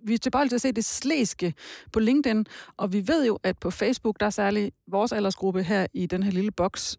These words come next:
øh, vi er meget tilbøjelige til at tænke Facebook som, øh, sådan skafottet, hvor folk, de hænger hinanden ud. Vi, vi ser det også, de negative kommentarer og balladen og shitstormene på Facebook, selvom at undersøgelser viser, at fem procent af de kommentarer, der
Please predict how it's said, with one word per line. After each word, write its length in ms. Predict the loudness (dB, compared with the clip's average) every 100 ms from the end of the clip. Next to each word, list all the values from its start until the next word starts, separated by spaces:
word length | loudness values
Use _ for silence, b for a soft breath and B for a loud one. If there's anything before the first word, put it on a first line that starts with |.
| -4
øh, 360 | -2 0 -2 0
vi 180 | -2 0
er 80 | 0
meget 240 | 0 0
tilbøjelige 420 | -2 0 0 0
til 120 | 0
at 140 | -2 -2
tænke 320 | -2 0 0
Facebook 460 | 0 -2 -2 -4 -2
som, 300 | -2 -2 -2
øh, 180 | -2 -2
sådan 260 | -2 -4
skafottet, 480 | -4 -4 0 0 0
hvor 100 | 0
folk, 220 | 0 -2
de 60 | -2
hænger 180 | -2 0
hinanden 260 | 0 0
ud. 60 | 0
Vi, 140 | -2 -2
vi 140 | -2
ser 300 | 0 0 0
det 220 | 2 0 0
også, 240 | -2 -2 -2
de 120 | 0
negative 440 | 0 0 0 -2
kommentarer 500 | 0 -4 -2 0 0
og 100 | 0
balladen 360 | 0 2 2 0
og 80 | -2
shitstormene 480 | -4 -2 0 -2 B B B B B _ -4
på 220 | 0 0 -2 _ _ _ _ -2
Facebook, 320 | 0 0 -2 b b -4
selvom 400 | 2 2 2 0
at 140 | -2 0
undersøgelser 460 | 0 2 0 0 0
viser, 360 | 0 0 -4 -4
at 240 | -4 -4 -6
fem 140 | -4 -4
procent 420 | -4 -2 -2 -2
af 60 | -4
de 120 | -4
kommentarer, 500 | -2 -4 -2 -2
der 120 | -2